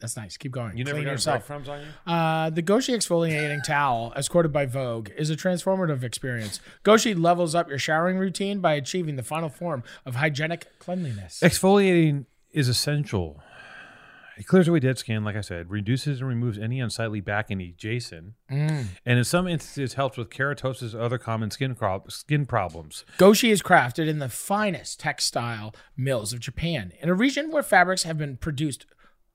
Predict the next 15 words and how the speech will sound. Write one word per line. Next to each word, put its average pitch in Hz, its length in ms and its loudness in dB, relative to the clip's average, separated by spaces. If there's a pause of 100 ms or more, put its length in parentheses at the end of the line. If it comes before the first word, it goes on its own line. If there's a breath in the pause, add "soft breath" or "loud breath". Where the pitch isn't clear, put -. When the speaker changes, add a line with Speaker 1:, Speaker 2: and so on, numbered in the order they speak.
(380)
Speaker 1:
for 151 220 2
over 151 200 2
fourteen 202 680 -6
hundred 156 600 -4
years. 127 720 -8 (160)
Okay? 180 300 2 (320 loud breath)
Over 170 120 0
fourteen 220 360 -8
hundred 214 260 -4
years. 170 480 -4 (260 loud breath)
The 156 80 0
Goshi 208 380 4
exfoliating 165 560 -2
shower 131 260 -2
towel 185 300 0